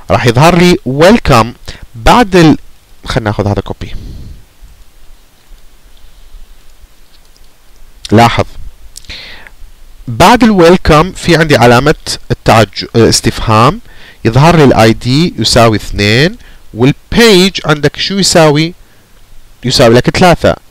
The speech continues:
بمعنى أنه بهالطريقة أنا ممكن أتعامل مع من؟ مع ال parameters. وممكن أيضًا أعمل شيء، أنه آخذ هذا ال parameter، يعني مثلًا إذا أجيت على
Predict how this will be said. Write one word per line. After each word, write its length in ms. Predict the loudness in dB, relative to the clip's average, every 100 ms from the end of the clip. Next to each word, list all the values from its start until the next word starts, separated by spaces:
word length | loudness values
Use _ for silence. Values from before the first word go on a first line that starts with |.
| -20 -20 -20 -18 -4
بمعنى 380 | 0 2 0
أنه 220 | 0 -2 -2
بهالطريقة 600 | -2 0 0 0 0 -2
أنا 100 | -2
ممكن 300 | -8 -4 -2
أتعامل 360 | 0 0 0
مع 280 | 0 0 0
من؟ 200 | -2 -6 -10 -8
مع 320 | -2 0 0
ال 260 | 0 0 -2 -12 -2 0
parameters. 560 | 2 0 -4 -4 -6 -10 -14 -20 -20 -8
وممكن 460 | -2 -2 0 0
أيضًا 440 | 0 0 2 0 0
أعمل 320 | 0 0 0 -4
شيء، 340 | -6 -8 -10 -14 -20 -20 -20 -6
أنه 180 | -4 0
آخذ 280 | 0 2 2
هذا 200 | 4 2
ال 60 | 2
parameter، 720 | 2 2 2 -2 -4 -2 -2 -2 -16 -20 -20 -20 -4
يعني 180 | -2 0
مثلًا 400 | 0 2 2 0
إذا 200 | -2 0
أجيت 300 | 0 -2 -2
على 220 | 2 4